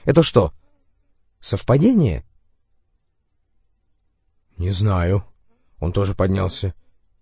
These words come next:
«Наверное». «А я вот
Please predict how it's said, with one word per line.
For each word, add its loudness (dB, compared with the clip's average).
«Наверное». 2
«А 2
я 6
вот -6